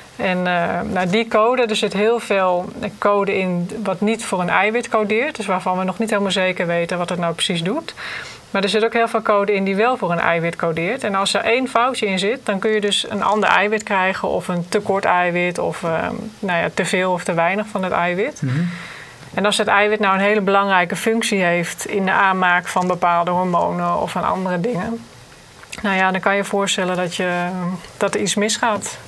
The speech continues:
Speaker 2: Ja.
Speaker 1: En dat je dan, eh, een ziekte krijgt.
Speaker 2: En, eh, en, en jouw, een deel van jouw vak is leren lezen, eh,
Speaker 1: Ja.
Speaker 2: wat we hier, wat, wat hier staat, zeg maar.
Speaker 1: Ja.
Speaker 2: Wat er staat in die verzameling,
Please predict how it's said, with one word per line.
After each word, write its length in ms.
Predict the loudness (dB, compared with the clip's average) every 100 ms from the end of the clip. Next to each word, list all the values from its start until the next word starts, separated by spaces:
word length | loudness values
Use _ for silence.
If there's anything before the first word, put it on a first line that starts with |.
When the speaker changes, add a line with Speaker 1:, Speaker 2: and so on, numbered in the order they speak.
| -16 -4
Speaker 2:
Ja. 120 | -2
Speaker 1:
En 80 | 0
dat 140 | -2
je 80 | -2
dan, 220 | -2 -2
eh, 140 | -2 -2
een 80 |
ziekte 260 | -4 -4 -4
krijgt. 340 | -4 -4 -6 -12 -20 -20 -18 -18 -18 -2
Speaker 2:
En, 220 | 0 0 0
eh, 380 | 2 2 2 0
en, 120 | -2
en 160 | 0 2
jouw, 440 | 4 4 4 0 -10 -4
een 140 | 0
deel 220 | 2 2
van 120 | 2 2
jouw 180 | 2
vak 280 | 2 0 0
is 160 | 0 0
leren 380 | 2 2 4 4
lezen, 600 | 4 4 2 2 0 -2 -10 -12 -12 -14 -2
eh, 480 | 2 2 2 0 0 -2 -8 -10
Speaker 1:
Ja. 260 | 0 2 2 -2 -14 -4
Speaker 2:
wat 220 | -2 0
we 60 |
hier, 180 | 0 0 0
wat, 120 | -2
wat 180 | 2 2
hier 160 | 2 0
staat, 380 | 2 2 0 -2
zeg 200 | -2 0
maar. 100 | 2
Speaker 1:
Ja. 40 |
Speaker 2:
Wat 80 | 2
er 60 | 4
staat 240 | 2 2
in 60 | 0
die 120 | 0
verzameling, 760 | 0 2 2 2 0 -2 -2